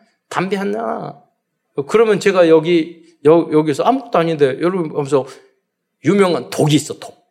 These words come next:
예. 그 독 먹어도 여러분 별로 안 죽어.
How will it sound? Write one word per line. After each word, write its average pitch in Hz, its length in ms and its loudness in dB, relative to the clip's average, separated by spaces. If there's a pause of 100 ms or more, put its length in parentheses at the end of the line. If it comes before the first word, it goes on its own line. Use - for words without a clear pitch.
(280)
예. 92 200 -10 (460)
그 175 200 -2
독 156 180 0
먹어도 139 720 0
여러분 147 240 -2
별로 139 720 -2 (220)
안 123 180 -2
죽어. 139 400 -4